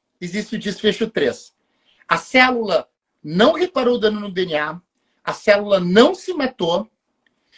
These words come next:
mas a célula, num esforço final, ela já tá imortal, mas ela consegue parar a sua divisão. Agora a gente tem uma célula que não morre nunca e não se divide mais.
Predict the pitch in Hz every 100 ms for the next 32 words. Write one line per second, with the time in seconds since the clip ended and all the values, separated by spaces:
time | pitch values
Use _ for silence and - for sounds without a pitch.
0 | _ - 202 254 262 254 - 294 320 320
1 | 262 220 208 240 254 - - - 359 440
2 | 440 - 330 - 269 226 185 202 190 -
3 | - 233 226 220 214 269 339 403 359 320
4 | 247 220 208 233 247 _ 202 220 233 240
5 | 233 240 - 247 233 233 247 - 220 190
6 | 175 160 131 107 95 _ _ _ _ _
7 | _ _ - - _ _ _ _ _ _
8 | _ _ - 226 294 302 330 - 294 302
9 | 277 - 202 175 - 180 202 240 269 320
10 | 269 254 294 370 370 _ _ _ 214 208
11 | 202 214 220 196 302 320 320 233 339 311
12 | 214 156 - -